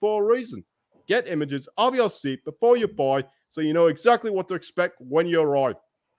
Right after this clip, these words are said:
Buy tickets in a matter of seconds. Two taps and you're set. Tickets are sent directly to your phone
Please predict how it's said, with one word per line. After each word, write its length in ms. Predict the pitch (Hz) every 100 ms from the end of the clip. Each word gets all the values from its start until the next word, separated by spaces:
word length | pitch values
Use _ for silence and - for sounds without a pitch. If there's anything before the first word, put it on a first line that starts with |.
| _ _
Buy 200 | 220 247
tickets 440 | 240 160 143 143 135
in 100 | 120
a 40 |
matter 260 | 151 190 185
of 80 |
seconds. 460 | - - 127 - -
Two 220 | - 240 -
taps 300 | 180 170 - _ -
and 120 | 170
you're 160 | 165 151
set. 440 | - - 131 101 _ _ _ _ _ -
Tickets 320 | 226 233 214
are 80 | 135
sent 260 | - 151 135
directly 400 | 135 226 226 175
to 200 | - 208
your 120 | 180
phone 340 | - 151 147